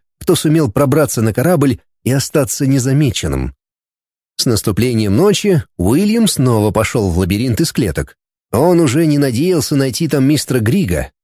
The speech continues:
ведь не слышал о нём ничего почти месяц.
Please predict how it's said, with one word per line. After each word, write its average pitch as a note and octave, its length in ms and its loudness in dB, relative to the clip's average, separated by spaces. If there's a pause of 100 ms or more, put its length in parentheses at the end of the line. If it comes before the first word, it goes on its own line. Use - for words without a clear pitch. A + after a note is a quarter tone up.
ведь A2+ 240 -2
не C#3 120 2
слышал D#3+ 460 0
о C#3 40 0
нём D3+ 240 2
ничего F3 380 0
почти E3+ 340 -2
месяц. D3+ 540 -2